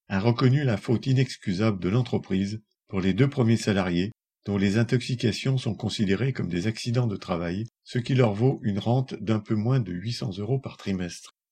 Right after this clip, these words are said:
Les deux autres salariés se sont vus refuser par le tass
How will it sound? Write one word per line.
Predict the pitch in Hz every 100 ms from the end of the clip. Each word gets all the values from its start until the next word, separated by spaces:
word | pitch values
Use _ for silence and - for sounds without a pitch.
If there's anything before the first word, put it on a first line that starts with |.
| _ _ _ _ _ _ _ _ -
Les | 101 104
deux | 143 151
autres | 160 135
salariés | - 120 120 117 143
se | 139
sont | 107 117
vus | 104 104
refuser | 104 135 147 123 107
par | - 87
le | 85
tass | - 123 131